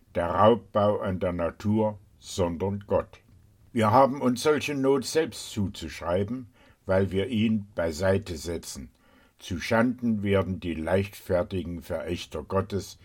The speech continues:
heißt es im Psalm fünfundzwanzig, Vers drei. Hilfe kann deshalb auch nur von Gott kommen.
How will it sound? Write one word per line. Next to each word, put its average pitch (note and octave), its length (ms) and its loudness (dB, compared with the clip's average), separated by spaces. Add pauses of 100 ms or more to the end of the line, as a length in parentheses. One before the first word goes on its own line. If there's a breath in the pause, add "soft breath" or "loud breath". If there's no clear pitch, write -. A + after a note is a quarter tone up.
(280 soft breath)
heißt - 300 -2
es F2 200 -12
im E2+ 360 -10
Psalm F2+ 400 -4
fünfundzwanzig, E2+ 880 -8
Vers E2+ 460 -8
drei. D#2+ 340 -8 (840 soft breath)
Hilfe F3+ 400 2
kann C3 260 2
deshalb C3 460 0
auch A2+ 380 2
nur G#2+ 340 2
von A#2 320 -2
Gott A2 320 -2
kommen. C3 400 -6